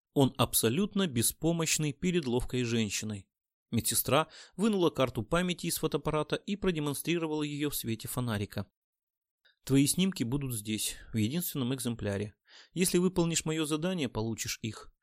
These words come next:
Если нет, они окажутся у всех, кто тебя ищет. Вот адрес электронной почты и пароль". Она сунула бумажку в карман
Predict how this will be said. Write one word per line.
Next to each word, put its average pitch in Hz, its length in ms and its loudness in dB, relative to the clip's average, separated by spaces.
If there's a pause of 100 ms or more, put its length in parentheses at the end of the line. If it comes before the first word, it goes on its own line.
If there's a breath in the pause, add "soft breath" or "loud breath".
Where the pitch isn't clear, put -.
(220 soft breath)
Если 165 300 0
нет, 175 260 -4
они 151 160 0
окажутся 160 500 -2
у 127 120 -4
всех, 180 400 -2
кто - 180 -4
тебя 117 300 -2 (120)
ищет. - 480 -6 (460 loud breath)
Вот 185 260 4
адрес 147 400 0
электронной 123 480 0
почты - 380 -4
и 160 120 -8
пароль". 104 380 -2 (340)
Она 165 200 -2
сунула 160 340 0
бумажку 160 540 -2
в - 80 -12
карман 127 440 -2